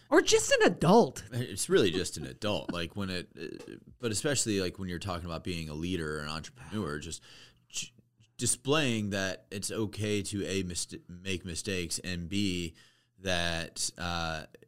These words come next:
Speaker 2: you know, taking ownership of them is just as important as, like, taking ownership of the wins. Like, like, you, you, you need to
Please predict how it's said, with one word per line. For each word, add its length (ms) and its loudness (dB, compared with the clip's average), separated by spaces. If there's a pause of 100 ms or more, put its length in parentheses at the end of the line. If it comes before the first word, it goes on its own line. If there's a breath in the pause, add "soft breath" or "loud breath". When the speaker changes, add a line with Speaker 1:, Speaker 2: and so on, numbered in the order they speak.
(140)
Speaker 2:
you 160 -6
know, 120 -4
taking 340 -4
ownership 480 -2
of 180 -4
them 200 -8
is 200 -8
just 240 -4
as 120 -8
important 600 -10
as, 300 -8
like, 240 -10
taking 300 -10
ownership 340 -10
of 220 -12
the 80 -12
wins. 500 -8
Like, 260 -10
like, 240 -10
you, 240 -6 (360 soft breath)
you, 260 -4
you 160 -2
need 260 0
to 460 -2